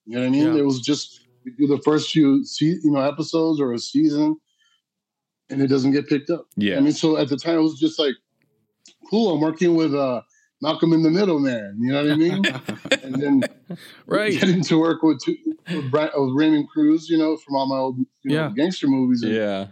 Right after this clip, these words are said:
Speaker 1: so that just in itself was really cool. Aaron Paul, didn't know him.
Speaker 2: Yeah.
Speaker 1: Never heard of him at the
Speaker 2: He was
Speaker 1: time,
Speaker 2: an unknown.
Speaker 1: you know?
Speaker 3: Yeah, good point.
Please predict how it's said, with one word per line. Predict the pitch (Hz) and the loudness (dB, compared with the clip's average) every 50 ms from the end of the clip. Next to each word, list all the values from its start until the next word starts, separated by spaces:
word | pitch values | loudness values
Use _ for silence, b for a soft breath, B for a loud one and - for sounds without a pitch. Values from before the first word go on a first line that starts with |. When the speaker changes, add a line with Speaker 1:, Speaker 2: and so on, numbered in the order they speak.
| _ _ | _ _
Speaker 1:
so | - - 135 | -12 -6 -2
that | 131 170 208 240 220 165 | 0 2 2 2 0 0
just | 160 175 165 | -2 -2 0
in | 190 185 | 2 2
itself | 165 151 - - 160 160 165 147 | 2 0 0 0 0 0 2 0
was | 143 127 117 123 | -2 -2 0 2
really | 143 143 135 127 - - | 2 2 2 0 -2 -2
cool. | - 208 160 110 - b b b b b _ - | 0 0 0 0 -4 b b b b b _ -4
Aaron | 147 170 190 190 180 170 | -2 0 0 0 0 -2
Paul, | - 175 175 190 208 214 208 208 - _ _ _ | -2 -2 0 0 0 0 -2 -4 -8 _ _ _
didn't | - 92 92 190 117 123 | -10 -6 -4 -2 -2 0
know | 143 165 185 185 170 160 | 0 0 0 0 0 0
him. | 156 160 156 _ - | -2 -4 -6 _ -4
Speaker 2:
Yeah. | - 139 139 127 | -2 -2 -2 -2
Speaker 1:
Never | 131 139 | -2 -4
heard | 156 180 185 180 | -2 -2 0 0
of | 170 147 | -2 -2
him | 147 139 135 | 0 0 -2
at | 127 123 | 0 -2
the | 131 | -2
Speaker 2:
He | 135 135 | -2 -2
was | 131 127 131 | -2 -2 -2
Speaker 1:
time, | 135 135 | -2 -2
Speaker 2:
an | 127 | -2
unknown. | 123 123 123 131 131 127 | -2 -4 -4 -4 -4 -2
Speaker 1:
you | 117 | 0
know? | 131 147 175 180 - _ _ _ _ _ _ - | 0 0 0 -2 -6 _ _ _ _ _ _ -2
Speaker 3:
Yeah, | 104 113 131 143 | 0 0 0 -2
good | 143 - 123 104 | -2 -4 -4 -2
point. | - 131 139 147 135 - | -2 -2 -2 -2 -4 -6